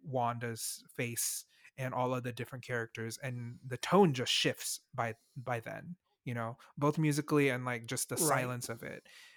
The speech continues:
Speaker 1: And you then realize, like, "Oh, this is not comedy anymore." And even though the one woman i-,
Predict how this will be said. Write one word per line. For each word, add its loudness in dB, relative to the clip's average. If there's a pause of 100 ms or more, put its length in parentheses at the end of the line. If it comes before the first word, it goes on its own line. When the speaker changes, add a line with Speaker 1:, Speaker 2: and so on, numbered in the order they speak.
(240)
Speaker 1:
And -2 (960)
you 6
then 4
realize, 4
like, -2
"Oh, 10
this -2
is -2
not 2
comedy 0
anymore." -4
And -2
even 4
though 8
the 4
one 0
woman 0
i-, -4